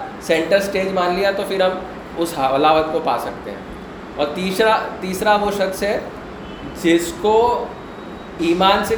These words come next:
کفر کی طرف لوٹایا جائے کوئی لوگ، تو وہ یہ قبول کر لے کہ میں، چاہے مجھے مار ڈالا جائے، چاہے میرے بدن کو جلا دیا جائے، میرے ساتھ چاہے جو سلوک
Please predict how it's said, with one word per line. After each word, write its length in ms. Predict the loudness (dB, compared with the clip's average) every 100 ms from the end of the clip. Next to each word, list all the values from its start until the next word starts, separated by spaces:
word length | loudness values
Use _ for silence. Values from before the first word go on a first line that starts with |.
| 0
کفر 260 | 0 0
کی 160 | 0 -2 0
طرف 280 | 2 2
لوٹایا 420 | 2 2 6 6 6
جائے 280 | 4 2 2
کوئی 140 | 2
لوگ، 160 | 2 0 -4 -8 -10 -12 -14 -14 -8 2
تو 100 | 4
وہ 320 | 6 6 4
یہ 100 | 2 2
قبول 320 | 0 2 2
کر 140 | 2
لے 160 | 2 2
کہ 120 | 0
میں، 180 | 0 0 2
چاہے 300 | 4 4 4
مجھے 160 | 0 0 2
مار 240 | 4 4
ڈالا 300 | 4 4 4
جائے، 400 | 2 2 0 -2 -8 -12 -14 -2
چاہے 280 | 2 4 4
میرے 460 | 4 4 4 0 2
بدن 280 | 0 0 -2
کو 100 | -2
جلا 340 | 0 4 4
دیا 260 | 4 2 2
جائے، 380 | 0 0 -2 -4 -8 -12 -14 -6
میرے 200 | 0 2
ساتھ 280 | 2 2 2
چاہے 200 | 2 2 2
جو 160 | 0
سلوک 460 | 0 0 0 -2